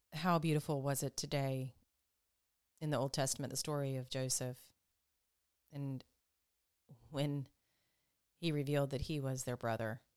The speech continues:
Oh my goodness. Can you imagine? And how lovely he was to them. And then seeing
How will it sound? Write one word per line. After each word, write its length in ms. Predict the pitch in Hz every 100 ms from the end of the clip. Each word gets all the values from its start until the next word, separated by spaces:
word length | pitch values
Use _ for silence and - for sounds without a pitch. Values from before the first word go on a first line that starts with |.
| _ _ _ -
Oh 60 | 143
my 160 | 131
goodness. 520 | 127 131 131 117 - - _ _ _ -
Can 120 | 156
you 80 | 156
imagine? 520 | 131 127 127 139 143 - _ _ _ _ _ _ _ _ _ _ -
And 200 | 147 135
how 340 | 139 135 131
lovely 320 | 123 143 143 147
he 140 | 147
was 260 | 139 131 -
to 100 | 131
them. 300 | 131 127 127 - _ _ _ _ _ _ _ _ _ _ _ _ _ _ _ _ _ -
And 160 | 143
then 160 | 139 131
seeing 640 | - 139 139 139 135 135